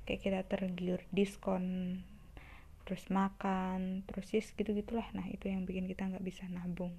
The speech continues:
gitu. Terus yang mental ketiga itu adalah mental kaya. Nah, mental kaya ini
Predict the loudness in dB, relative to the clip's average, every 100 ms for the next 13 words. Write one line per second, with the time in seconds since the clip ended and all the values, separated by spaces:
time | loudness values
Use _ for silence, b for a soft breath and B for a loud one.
0 | -6 -4 -4 -4 -6 -14 -16 -16 -16 -18
1 | -18 -20 -20 -18 -14 -14 -12 -10 B B
2 | B B -4 4 6 6 6 6 6 4
3 | 2 2 0 0 4 4 4 2 4 4
4 | 4 4 4 0 -2 0 0 0 -2 0
5 | 0 0 0 0 2 0 -2 -2 -2 0
6 | 4 6 6 4